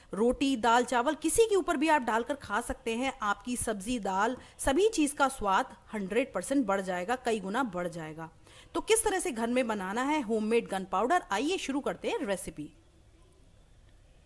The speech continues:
इसके लिए सबसे पहले एक कढ़ाई ले लें, हैवी बॉटम की कढ़ाई लेकर उसमें डालें चार टेबलस्पून के करीब चने की दाल, दो टेबलस्पून उड़द की दाल डालेंगे, बिना छिलके वाली डाली है मैंने। एक चम्मच इसमें साबुत ज़ीरा ऐड करेंगे,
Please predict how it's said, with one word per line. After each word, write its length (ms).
इसके 260
लिए 160
सबसे 260
पहले 280
एक 280
कढ़ाई 280
ले 120
लें, 200
हैवी 240
बॉटम 300
की 140
कढ़ाई 300
लेकर 260
उसमें 280
डालें 280
चार 280
टेबलस्पून 560
के 120
करीब 280
चने 220
की 160
दाल, 300
दो 140
टेबलस्पून 540
उड़द 240
की 160
दाल 240
डालेंगे, 400
बिना 260
छिलके 340
वाली 220
डाली 240
है 60
मैंने। 280
एक 200
चम्मच 320
इसमें 260
साबुत 380
ज़ीरा 240
ऐड 200
करेंगे, 460